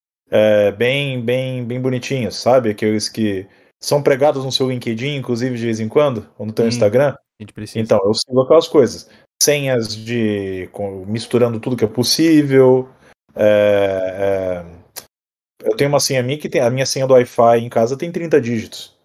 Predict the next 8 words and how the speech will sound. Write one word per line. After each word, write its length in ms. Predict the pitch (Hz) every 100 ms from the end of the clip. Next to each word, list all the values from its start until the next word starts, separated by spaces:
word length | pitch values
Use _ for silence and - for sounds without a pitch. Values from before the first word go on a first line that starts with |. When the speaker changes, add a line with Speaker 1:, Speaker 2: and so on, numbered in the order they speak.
| _ _ _ _ _ _ _ _ -
Speaker 1:
Então, 240 | 98 107
assim, 280 | 110 - 101
né? 340 | 95 120 139 - _ _ _ _ 107
É, 80 | 107
é, 960 | 104 104 104 104 107 104 104 107 110
aí, 180 | 104 123
aí 200 | 113 117
complica. 640 | 123 165 175 135 110 -